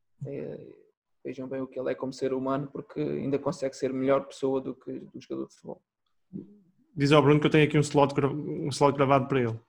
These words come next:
Speaker 2: Ele só precisa de me responder no Instagram. <laughs> Olha, tu a seguir tens, assumes dois desafios que eu,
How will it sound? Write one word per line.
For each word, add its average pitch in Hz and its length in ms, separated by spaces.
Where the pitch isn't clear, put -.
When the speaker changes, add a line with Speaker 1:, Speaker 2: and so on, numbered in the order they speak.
Speaker 2:
Ele 127 100
só 147 120
precisa 147 180
de 143 60
me 135 40
responder 139 240
no 139 80
Instagram. 123 400
<laughs> - 920
Olha, 135 400
tu 196 100
a - 40
seguir 190 260
tens, 185 480
assumes 160 360
dois 170 260
desafios 151 600
que - 140
eu, - 280